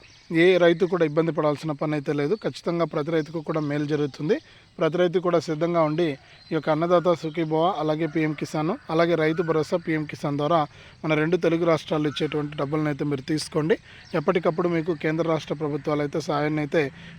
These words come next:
అందిస్తూ ఉంటాయి. మరి ఇవన్నీ కూడా మీరు అప్డేట్ చేసుకుని సిద్ధంగా ఉండండి.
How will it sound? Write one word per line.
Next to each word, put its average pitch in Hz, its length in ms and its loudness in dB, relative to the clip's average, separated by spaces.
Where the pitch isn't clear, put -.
అందిస్తూ 151 420 2
ఉంటాయి. 143 320 0
మరి 151 280 2
ఇవన్నీ 175 300 4
కూడా 196 200 6
మీరు 180 180 4
అప్డేట్ 156 380 0
చేసుకుని 160 340 0
సిద్ధంగా 160 400 -2
ఉండండి. 147 340 0